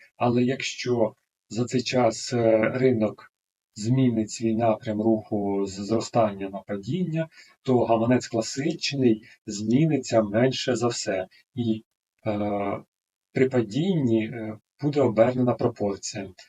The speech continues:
Тобто прогрес-, хоча ні, нав-, напевно, прогресивний, може, не більше всіх впаде, е, але класичний гаманець збереже вартість найкраще.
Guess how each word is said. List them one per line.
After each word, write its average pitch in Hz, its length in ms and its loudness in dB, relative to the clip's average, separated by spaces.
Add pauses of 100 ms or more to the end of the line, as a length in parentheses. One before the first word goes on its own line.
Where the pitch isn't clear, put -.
(140)
Тобто 113 320 -2
прогрес-, 117 640 -6 (460)
хоча 131 220 -2
ні, 104 160 0
нав-, 98 240 -10
напевно, 107 280 -6
прогресивний, 107 480 -4
може, 110 200 -4
не 110 180 -2 (320)
більше 135 280 -2
всіх 120 220 -6
впаде, 104 300 -2
е, 101 100 -8 (1400)
але 117 360 0 (100)
класичний - 460 -6
гаманець - 480 -4
збереже 113 460 -2
вартість 123 500 -2
найкраще. 113 600 -6